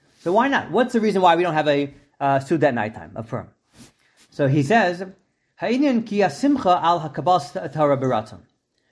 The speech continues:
The reason why we're celebrating Purim is not only because we were saved and because the Geula and the Yeshua and the Nisim. It's also, as we know from the Gemara, it was a Kabbalas Torah. That we were forced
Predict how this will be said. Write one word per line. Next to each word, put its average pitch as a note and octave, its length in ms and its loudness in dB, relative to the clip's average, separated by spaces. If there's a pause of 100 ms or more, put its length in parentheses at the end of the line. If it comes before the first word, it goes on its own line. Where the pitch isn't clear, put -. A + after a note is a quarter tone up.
(240)
The D#3+ 80 -10
reason D#4 340 4
why G3 400 2 (160)
we're E3+ 140 -6
celebrating E3+ 460 0
Purim C#3 280 -2
is C3+ 120 -10
not B3+ 340 -2
only C#3+ 460 0 (360)
because E3 420 4
we D3+ 480 0
were D3 140 -8
saved D#3 540 0
and D3 100 -4
because C#3+ 340 -2
the C#3 260 2
Geula E3+ 420 2
and C#3+ 100 0
the C3 140 0
Yeshua D#3+ 400 0
and C3+ 100 0
the B2+ 60 -2
Nisim. B2+ 480 -4 (420)
It's C#3 140 -10
also, A3+ 320 2
as D#3+ 180 2
we D#3+ 80 -2
know D3+ 140 2
from D3+ 140 -10
the D3+ 80 -4
Gemara, B2+ 360 -4 (200)
it - 40 -6
was E3+ 160 0
a D#3+ 100 2
Kabbalas D#3 460 2
Torah. A2 260 -8 (640)
That D#3 120 -2
we E3 100 2
were E3 60 4
forced G#3+ 520 0